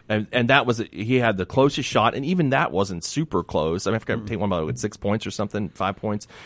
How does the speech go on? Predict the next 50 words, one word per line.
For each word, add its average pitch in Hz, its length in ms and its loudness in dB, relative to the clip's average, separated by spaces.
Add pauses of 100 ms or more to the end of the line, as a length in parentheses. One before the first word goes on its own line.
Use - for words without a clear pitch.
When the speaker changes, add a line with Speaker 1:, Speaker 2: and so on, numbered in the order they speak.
(160)
Speaker 1:
So, - 140 2
I 135 40 6
mean, 139 140 6
I 131 80 4
think, 135 300 0
you 131 120 2
know, 104 280 4 (100)
it 120 120 2
just, 110 360 0
uh, 90 260 2 (440)
that, 127 340 2
that 160 160 6
was 156 140 2
the 117 60 0
shot, 78 440 0
was 92 160 -6
Jim 101 240 -2
Hood. 82 340 -2
And, 113 180 0
you 165 60 0
know, 139 60 2
I 143 60 2
worked 131 260 2
for 82 160 -8 (240)
Jim 87 180 -6
Hood 87 140 -2
over 85 120 -4
at 80 60 -6
the 80 80 -6
A 85 80 -4
G's 85 240 -6
office, 85 300 -6
and 87 100 -6
I 92 60 -2
actually 95 280 -4
went 104 120 -2
to 113 60 0
his 95 100 -4
election 101 260 -2
night 76 160 -6
party. 85 240 -2
I 82 60 -4
wanted 85 260 -4
him 104 140 0
to 101 60 2
win. 113 260 4 (180)
He - 120 -6
Speaker 2:
Yeah. - 20 6
Speaker 1:
didn't 165 240 10
win. 135 260 6